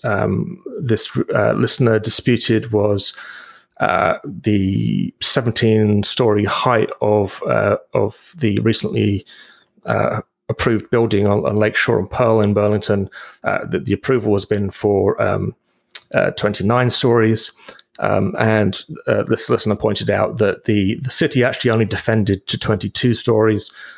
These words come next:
It didn't try to defend their own official plan, seventeen stories.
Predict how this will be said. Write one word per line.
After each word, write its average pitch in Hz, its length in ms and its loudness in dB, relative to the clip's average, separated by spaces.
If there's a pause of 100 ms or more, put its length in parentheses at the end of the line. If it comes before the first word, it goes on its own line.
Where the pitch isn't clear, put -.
(160)
It - 140 0
didn't 107 300 -2 (140)
try 110 180 0
to 101 120 -2
defend 101 680 -2
their 107 220 2
own 104 200 2
official - 300 -2
plan, 98 320 -2
seventeen 98 540 0
stories. 101 400 -2